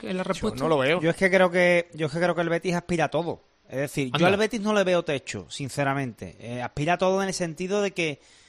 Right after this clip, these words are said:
Speaker 3: puede llegar lejos en cualquier competición, Copa del Rey, Europa League y en la Liga, ¿no? ¿Lejos en la Liga qué es? ¿Puede aspirar a Champions? Para mí sí, para mí sí. No le ganó ayer al Villarreal, todos vemos al Villarreal como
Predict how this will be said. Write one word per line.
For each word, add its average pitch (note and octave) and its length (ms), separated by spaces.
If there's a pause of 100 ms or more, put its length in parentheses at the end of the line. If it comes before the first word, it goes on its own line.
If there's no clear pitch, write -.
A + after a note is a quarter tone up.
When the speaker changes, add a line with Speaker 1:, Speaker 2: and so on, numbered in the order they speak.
(280)
Speaker 3:
puede E3+ 240
llegar F#3+ 260
lejos F#3 320
en G#3 80
cualquier D#3+ 360
competición, D#3 580
Copa C#3 320
del C3+ 180
Rey, F3+ 460
Europa C#3 420
League G3+ 260 (540)
y C#3+ 140
en C3+ 120
la A#2+ 100
Liga, E3 300
¿no? C#3+ 140
¿Lejos E3+ 340
en G3+ 80
la G3+ 60
Liga G3+ 240
qué F3 160
es? B2+ 40
¿Puede F3 220
aspirar F#3+ 300
a F#3 60
Champions? B2+ 340
Para G#2+ 180
mí A2+ 120
sí, G3 280 (440)
para A#2+ 180
mí C3 100
sí. D3 160
No A#2 180
le C#3+ 80
ganó E3 200
ayer E3 200
al E3 100
Villarreal, D#3+ 540
todos C#3+ 240
vemos C#3+ 220
al D3+ 80
Villarreal C#3+ 440
como D#3+ 400